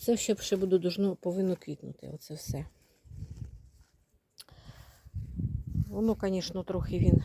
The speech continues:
тепер перекосився, цей кущ. Ну, це краще для гортензії. Чисто із-за того, що вона буде нарощувати мені зелену масу на слідуючий рік.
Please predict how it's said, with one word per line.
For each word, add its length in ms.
тепер 300
перекосився, 800
цей 200
кущ. 400
Ну, 400
це 240
краще 420
для 160
гортензії. 640
Чисто 400
із-за 300
того, 440
що 760
вона 240
буде 200
нарощувати 680
мені 340
зелену 460
масу 540
на 520
слідуючий 560
рік. 200